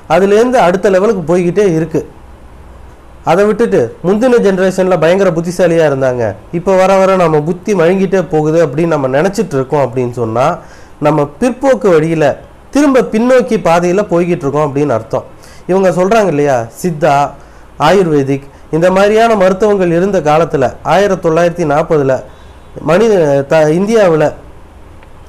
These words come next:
சராசரி வயது நாற்பது. யோசிச்சு பாருங்க, உங்க தாத்தா பாட்டிக்கு எத்தனை பேர், எத்தனை தாத்தா பாட்டிக்கு கூட பிறந்த பிள்ளைங்க செத்து போயிருக்கு பாருங்க. யோசிச்சு பாருங்க,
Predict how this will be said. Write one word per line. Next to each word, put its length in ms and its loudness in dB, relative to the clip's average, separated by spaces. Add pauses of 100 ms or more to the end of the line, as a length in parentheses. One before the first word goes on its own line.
(120)
சராசரி 540 0
வயது 300 0
நாற்பது. 480 -2 (760)
யோசிச்சு 300 0
பாருங்க, 360 0 (120)
உங்க 160 0
தாத்தா 400 0
பாட்டிக்கு 480 -2 (140)
எத்தனை 480 0
பேர், 260 0 (460)
எத்தனை 500 0
தாத்தா 300 2
பாட்டிக்கு 540 -2
கூட 240 2
பிறந்த 260 -2
பிள்ளைங்க 360 -2
செத்து 280 -2
போயிருக்கு 300 0
பாருங்க. 340 -4 (840)
யோசிச்சு 260 -2
பாருங்க, 340 -2